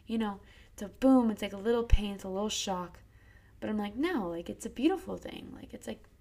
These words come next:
pretty little, like, twinkles in my brain. Like, I don't know, I just think about everything, like, very intricately. Like, I am such a beautiful being, and I am such a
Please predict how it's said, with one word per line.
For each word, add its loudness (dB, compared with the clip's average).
pretty 8
little, 4
like, -4
twinkles -2
in -8
my -8
brain. -8
Like, -16
I 4
don't 8
know, 2
I -4
just -8
think 6
about 6
everything, -4
like, -8
very 2
intricately. -6
Like, -12
I 2
am -8
such -6
a -6
beautiful -2
being, -6
and -10
I -8
am -10
such -12
a -8